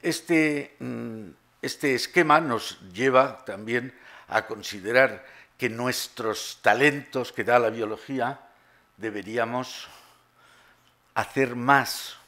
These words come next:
porque fueran de potenciales, pasaran a ser reales, de talen-, de latentes, pasaran a ser realizados. Sobre las tres fases que hablábamos al principio,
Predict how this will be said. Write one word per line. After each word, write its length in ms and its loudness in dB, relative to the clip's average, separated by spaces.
porque 280 -8
fueran 480 2
de 240 -12
potenciales, 720 -8
pasaran 480 -6
a 40 -12
ser 240 -8
reales, 460 -6
de 140 -8
talen-, 520 -2
de 280 -6
latentes, 640 -4
pasaran 480 0
a 40 -8
ser 240 -8
realizados. 800 -8
Sobre 640 0
las 420 0
tres 260 4
fases 460 2
que 100 -4
hablábamos 500 0
al 140 -4
principio, 760 -12